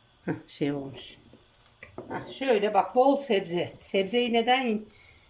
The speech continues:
yapıyoruz? Bol sebze. Tuz atmadık arkadaşlar. Tuzunu atacağım ama oruç olduğum için şey yapamıyorum.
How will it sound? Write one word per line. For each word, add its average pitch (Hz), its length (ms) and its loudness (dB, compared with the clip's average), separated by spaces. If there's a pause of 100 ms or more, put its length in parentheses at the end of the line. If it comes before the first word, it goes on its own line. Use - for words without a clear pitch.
(160)
yapıyoruz? 208 600 2
Bol 233 240 6
sebze. 165 580 0 (540)
Tuz 311 200 6
atmadık 214 480 0
arkadaşlar. 180 600 0
Tuzunu 294 280 0
atacağım 254 580 2
ama 240 400 0 (880)
oruç 247 280 4
olduğum 233 360 6
için 302 380 -6 (1040)
şey 240 180 2
yapamıyorum. 175 680 0